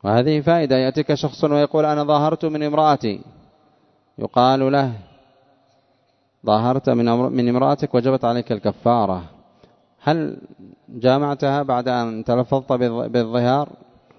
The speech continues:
كثير من الناس يقول: "نعم، ظاهرت منها قبل ستة أشهر، قبل سنة، قبل شهرين، هل جامعتها وقعت عليها؟" قال: "نعم".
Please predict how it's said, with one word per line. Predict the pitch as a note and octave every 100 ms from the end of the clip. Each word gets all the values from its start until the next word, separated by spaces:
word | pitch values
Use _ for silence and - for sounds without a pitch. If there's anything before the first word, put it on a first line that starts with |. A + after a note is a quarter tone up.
| _ _ _ _ _ _ _
كثير | G#2+ C#3+ D3
من | C3 A#2+
الناس | A#2+ F3 E3
يقول: | D#3+ G3+ G#3
"نعم، | G3 G#2 A#2+ - - - _ _
ظاهرت | C3 B2+ A#2+ C3 B2 B2+
منها | B2 C#3 D3
قبل | C#3 C3+ C3 B2+ B2+ A#2+ -
ستة | - C3+ C#3 B2 B2+
أشهر، | B2 A2+ G#2+ - _ _ _ _ _ _ _ _ _ _ -
قبل | B2+ C#3 C#3 - - - - _ -
سنة، | - C#3 A#2+ G#2 _ _ _ _ _ _ _ _ _
قبل | A#2+ B2 C3+ C#3 C3+
شهرين، | - B2 C3 C#3 A2 E2+ - - - _ _ _ _ _ _ _ _ _
هل | B2 E3 D#3 - - - - - - - - - C#3
جامعتها | A#2+ B2+ C#3+ C3 C#3+ C#3
وقعت | C#3 - C#3+ C#3
عليها؟" | C#3+ D#3+
قال: | D#3+ G#2+ G2
"نعم". | G#2